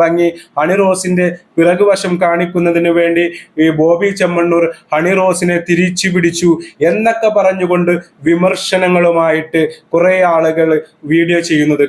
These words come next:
കണ്ട്, ബോബി ചെമ്മണ്ണൂർ എന്ന പച്ചയായ മനുഷ്യനെ ഒരു വിഭാഗം ആളുകൾ കുറേ കാലങ്ങളായിട്ട് ടാർഗറ്റ് ചെയ്യുന്നുണ്ട്. കാരണം എന്താണെന്നറിയോ? അദ്ദേഹം ഇവിടുത്തെ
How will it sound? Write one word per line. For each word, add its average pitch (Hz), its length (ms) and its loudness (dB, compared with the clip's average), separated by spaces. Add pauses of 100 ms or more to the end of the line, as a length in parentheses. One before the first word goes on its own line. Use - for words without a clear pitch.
കണ്ട്, 139 200 -2 (680)
ബോബി 214 360 0 (100)
ചെമ്മണ്ണൂർ 220 520 0
എന്ന 214 140 0 (160)
പച്ചയായ 202 640 0 (140)
മനുഷ്യനെ 170 500 0 (300)
ഒരു 214 140 2 (140)
വിഭാഗം 196 500 0 (140)
ആളുകൾ 175 280 0 (300)
കുറേ 196 240 0 (240)
കാലങ്ങളായിട്ട് 180 840 0 (340)
ടാർഗറ്റ് 180 640 0
ചെയ്യുന്നുണ്ട്. 151 400 2 (140)
കാരണം 185 400 0
എന്താണെന്നറിയോ? 156 560 0 (340)
അദ്ദേഹം 190 400 0 (300)
ഇവിടുത്തെ 185 360 -2